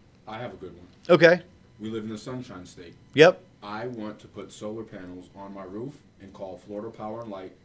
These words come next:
Speaker 1: cut them off, and then have them cut me a check. True or false?
Speaker 2: I have no idea.
Speaker 1: Really?
Speaker 2: I have no idea, and that's gonna be my assignment to everyone who's listening. Why don't you guys come on, I'm gonna cut us off right here.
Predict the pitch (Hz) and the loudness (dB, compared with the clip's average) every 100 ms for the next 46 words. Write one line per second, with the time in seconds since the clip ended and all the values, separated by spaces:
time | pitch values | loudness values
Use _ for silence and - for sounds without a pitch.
0 | - - - - - - 110 127 110 110 | -20 -20 -20 -20 -18 -14 -10 -10 -8 -8
1 | 120 - - 104 98 95 101 92 92 92 | -8 -14 -20 -14 -12 -10 -10 -12 -14 -14
2 | 98 90 85 - 80 - 92 - - - | -14 -14 -16 -18 -20 -18 -18 -18 -20 -20
3 | - - - - - - 262 160 117 127 | -20 -20 -20 -20 -20 6 8 8 6 8
4 | 175 175 160 156 139 85 - - - - | 10 12 10 8 6 4 0 -20 -20 -20
5 | - - - - - 160 202 190 160 165 | -18 -18 -20 -20 2 6 8 8 6 8
6 | 175 165 156 190 175 165 214 - 208 196 | 10 10 8 8 8 8 4 4 4 6
7 | 180 175 170 180 180 143 135 143 151 143 | 6 4 4 4 4 2 2 2 2 0
8 | 131 151 160 98 82 - - - 147 185 | 2 4 2 -2 -6 -10 -20 0 6 6
9 | 214 233 196 147 135 165 - 190 185 190 | 6 6 12 12 12 10 4 6 6 8
10 | 220 214 220 190 180 - 117 101 85 | 6 8 8 10 10 10 8 6 0